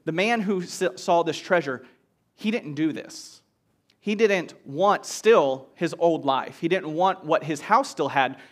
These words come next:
which presumably had treasures of his own, trinkets from his life that he would see as valuable. He didn't have a foot in both camps. He didn't take the treasure and uncover it and then go hide it in a different place so no one else could do it and so he could go visit it from time to time.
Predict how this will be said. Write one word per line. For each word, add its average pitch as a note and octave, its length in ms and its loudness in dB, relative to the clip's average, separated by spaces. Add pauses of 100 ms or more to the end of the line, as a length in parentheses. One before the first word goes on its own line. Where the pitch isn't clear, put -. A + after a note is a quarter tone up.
(360)
which E3+ 200 -2
presumably F#3 500 0
had F3 200 0
treasures G3+ 400 -2
of F#3 80 2
his F3+ 140 -4
own, F#3 200 0
trinkets A3 600 -6
from D3+ 340 -4 (260)
his D#3 200 -2
life E3+ 260 2
that C#3 140 0
he F#3 160 -8
would F3 160 -4
see D3 300 -6 (200)
as C3+ 240 -2
valuable. D#3 400 2
He F3 160 -6
didn't F3+ 220 -4
have D#3+ 360 2
a A#2+ 60 -10
foot - 400 -4
in C3+ 120 -10
both B2+ 200 -6
camps. - 600 -12 (360)
He G3 100 -2
didn't F#3+ 200 -4
take G3+ 300 -2
the E3 80 -6
treasure C#3 480 -2 (280)
and D3 280 -2
uncover E3+ 500 -2
it G#3 180 -6 (280)
and D3+ 120 -2
then D#3+ 140 -4
go D3 160 2
hide F#3 300 4
it B2+ 80 -4
in C3+ 40 -8
a C#3+ 60 -4
different F#3 320 -2
place D3+ 200 -2
so E3 100 -8
no D#3+ 100 -2
one F3 140 0
else E3+ 180 0
could D3 140 -6
do C3+ 140 -2
it C3+ 100 -6
and D3 80 -14
so E3 80 -6
he D#3 100 -8
could D#3 160 -8
go D3 100 0
visit C#3+ 360 -4
it A#2 100 -10
from C3 160 -12
time B2+ 300 -6
to B2+ 120 -14
time. B2 380 -6